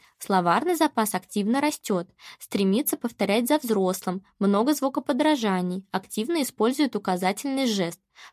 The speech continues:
показывает пальцем на интересующие предметы и изображения. В два года появляется самая простая фраза,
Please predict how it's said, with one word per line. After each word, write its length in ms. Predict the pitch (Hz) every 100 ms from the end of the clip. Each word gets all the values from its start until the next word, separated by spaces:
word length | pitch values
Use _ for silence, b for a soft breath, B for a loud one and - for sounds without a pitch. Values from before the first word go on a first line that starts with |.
| -
показывает 540 | 190 240 202 175 170 -
пальцем 460 | 220 320 - 202
на 100 | 196
интересующие 920 | 202 214 220 226 247 240 220 - 185
предметы 540 | 180 180 170 214 349 214
и 320 | - 214 247
изображения. 760 | 220 202 196 190 180 170 165 190 _ _ B B B B -
В 40 |
два 260 | 185 202 208
года 380 | 190 175 165 - _ B B
появляется 600 | 196 190 196 311 415 -
самая 420 | - 277 370 226
простая 500 | 202 190 - 240 269
фраза, 480 | - - 170 165 160